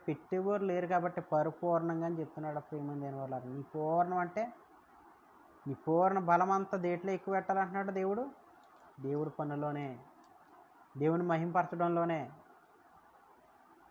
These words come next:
దేవుని మహింపరిచే విషయంలో నీ యొక్క శరీరంతో నువ్వు చేయవలసిన పనులు ఎన్నో ఉన్నాయి.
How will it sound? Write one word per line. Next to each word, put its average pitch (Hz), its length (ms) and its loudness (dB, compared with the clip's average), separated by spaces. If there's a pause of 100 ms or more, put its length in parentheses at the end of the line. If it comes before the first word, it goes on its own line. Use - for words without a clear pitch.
(360)
దేవుని 147 400 0
మహింపరిచే 156 640 -4
విషయంలో 156 480 -2
నీ 147 260 -4
యొక్క 143 200 -6
శరీరంతో 156 840 -2
నువ్వు 147 220 -6 (120)
చేయవలసిన 147 420 -2
పనులు 143 360 -4
ఎన్నో 143 340 -4
ఉన్నాయి. 135 300 -6